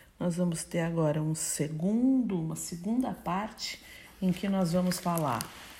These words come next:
do estado adulto, né? Nós entendemos agora o que é não estar no estado adulto, através aqui da análise transacional.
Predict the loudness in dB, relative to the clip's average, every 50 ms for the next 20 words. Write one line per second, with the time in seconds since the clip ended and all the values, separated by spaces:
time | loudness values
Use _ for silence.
0 | -10 -4 0 2 2 2 2 0 -2 -4 -2 -2 -2 0 2 2 2 2 0 0
1 | 4 4 6 6 4 2 -2 -10 -12 -12 -14 -16 -20 -20 -20 -20 -20 -18 -18 -20
2 | -20 -18 -10 -6 -4 -4 -4 -4 -2 0 0 2 4 2 2 2 2 0 0 0
3 | 0 0 0 0 0 0 -2 -2 -2 -2 -2 -2 -2 -4 -4 -2 2 4 6 6
4 | 6 4 2 4 4 6 6 6 4 2 0 0 -2 -2 -2 0 0 0 2 2
5 | 0 0 0 0 0 0 -2 0 0 0 0 2 2 0 0 0 0 -2 -4 -4
6 | -8 -14 -18 -20 -20 -20 -20 -20 -20 -20 -20 _ _ _ -20 -20 -18 -18 -18 -18
7 | -20 -20 -20 -20 -20 -14 -10 -10 -6 -2 0 0 0 0 0 2 2 2 2 0
8 | 0 -2 -4 -4 -2 -2 -2 -2 -4 -6 -12 -16 -18 -20 -20 -18 -10 -6 -2 0
9 | 0 2 2 2 2 4 4 4 4 2 2 0 -2 -6 -6 -6 -2 0 2 4
10 | 4 4 4 4 4 2 2 0 0 0 0 2 2 2 2 2 0 -2 -4 -6
11 | -8 -12